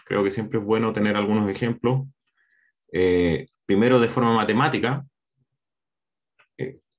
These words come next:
se vuelve a resaltar este punto de que, de que pa-, si yo quiero pasar, ya como ahora de forma más genérica, si yo te-, quiero pasar del, del estado, eh, eh,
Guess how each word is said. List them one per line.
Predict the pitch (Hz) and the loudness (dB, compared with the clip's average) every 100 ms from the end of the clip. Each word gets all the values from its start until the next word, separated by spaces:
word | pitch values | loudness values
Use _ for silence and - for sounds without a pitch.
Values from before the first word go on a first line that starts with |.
| _ | _
se | - 98 | -4 0
vuelve | 104 117 | 2 2
a | 127 | 2
resaltar | 123 123 104 113 | 0 -2 -2 -2
este | - 107 | -2 -2
punto | - 131 135 120 | 0 2 2 2
de | 107 | 2
que, | 101 101 104 101 _ _ _ _ | 2 0 0 -4 _ _ _ _
de | 92 92 | -4 -2
que | 95 | -2
pa-, | - - - | -4 -10 -10
si | - | -8
yo | 92 | -4
quiero | 113 123 113 | 0 0 0
pasar, | 107 - 120 120 120 131 - | -2 -2 -2 -2 -4 -10 -14
ya | - 104 | -6 -2
como | 107 101 | 0 2
ahora | 101 107 | 2 2
de | 104 | 0
forma | 95 110 104 | 0 0 0
más | 98 | -2
genérica, | - 104 113 95 92 | -2 0 2 2 0
si | - 90 | -4 -2
yo | 101 | -2
te-, | 101 - | -2 -4
quiero | - 110 | -2 0
pasar | 101 104 - 113 113 | 0 -2 -4 -4 -2
del, | 110 104 107 104 - _ _ | 0 2 0 -4 -10 _ _
del | - 95 | -4 -2
estado, | 87 - 107 113 110 110 107 - - | -2 -2 0 2 2 2 0 -2 -4
eh, | 90 87 - - | -2 -2 -4 -10
eh, | 90 87 87 85 82 82 | -6 -2 -2 -2 -4 -6